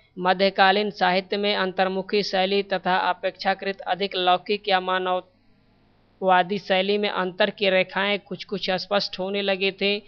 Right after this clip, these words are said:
दांते तथा पेट्रार्क की तुलना करने पर यह अंतर स्पष्ट हो जाता है।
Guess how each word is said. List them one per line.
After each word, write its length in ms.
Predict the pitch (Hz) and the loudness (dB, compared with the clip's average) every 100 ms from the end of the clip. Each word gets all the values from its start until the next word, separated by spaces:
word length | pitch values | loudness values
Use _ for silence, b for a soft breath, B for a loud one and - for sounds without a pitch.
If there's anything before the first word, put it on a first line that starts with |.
| b b b - | b b b -2
दांते 420 | 185 185 190 208 | 4 4 4 0
तथा 360 | 196 190 190 185 | 2 2 4 2
पेट्रार्क 640 | 185 190 190 190 190 196 - | 2 -2 -2 2 4 4 0
की 140 | 196 190 | -6 -4
तुलना 460 | 190 185 196 190 B B B B _ _ - | -4 0 0 0 B B B B _ _ 2
करने 320 | 196 202 208 | 4 4 2
पर 200 | 202 196 | 4 4
यह 200 | 196 190 | 4 4
अंतर 600 | - 190 196 190 202 - | 4 0 0 2 2 2
स्पष्ट 480 | 190 - 214 208 - | -4 -2 0 0 -2
हो 100 | 202 | 0
जाता 360 | 196 190 196 185 | 2 2 2 4
है। 340 | 185 190 | 4 2